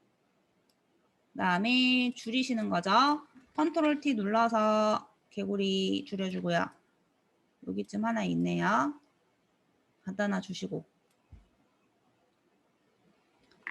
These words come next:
엔터. 그 다음에 저희 뭐 개구리 다시 옮기셔서 이렇게 찍고 선택에 반전하셔서 가지고 오셔도 되고요.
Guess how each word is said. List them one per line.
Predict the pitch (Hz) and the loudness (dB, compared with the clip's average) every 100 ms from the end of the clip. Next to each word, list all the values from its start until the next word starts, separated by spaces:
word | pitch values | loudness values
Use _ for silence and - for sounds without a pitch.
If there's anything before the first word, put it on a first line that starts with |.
| - - _ _ _ _ _ - | -16 -20 _ _ _ _ _ -10
엔터. | 175 180 170 214 269 - _ _ _ - - - _ _ _ _ _ _ _ _ _ _ _ _ _ _ _ _ _ _ _ _ - | -4 0 4 2 0 -8 _ _ _ -12 -12 -20 _ _ _ _ _ _ _ _ _ _ _ _ _ _ _ _ _ _ _ _ -16
그 | 208 | 2
다음에 | 233 220 202 | 4 4 0
저희 | 220 220 | 0 0
뭐 | 208 180 | 2 -2
개구리 | 220 226 277 262 | -2 0 0 0
다시 | 214 202 | -2 -2
옮기셔서 | 196 208 262 277 262 233 208 226 208 - - - _ _ _ _ _ _ _ _ _ _ _ _ _ _ _ _ | -2 -2 -2 0 0 2 4 6 4 2 -6 -20 _ _ _ _ _ _ _ _ _ _ _ _ _ _ _ _
이렇게 | 240 247 247 | -2 0 -2
찍고 | 277 294 240 208 220 185 190 - _ _ _ | -4 -4 2 4 6 2 -2 -12 _ _ _
선택에 | _ 285 294 294 269 254 240 233 | _ 2 4 4 4 4 4 2
반전하셔서 | 226 196 208 247 262 254 240 220 | 0 0 2 2 2 0 -2 -4
가지고 | - 190 220 220 | -4 -4 -4 -4
오셔도 | 214 220 | -2 -2
되고요. | 202 170 185 175 180 160 | -2 -4 -2 0 0 -2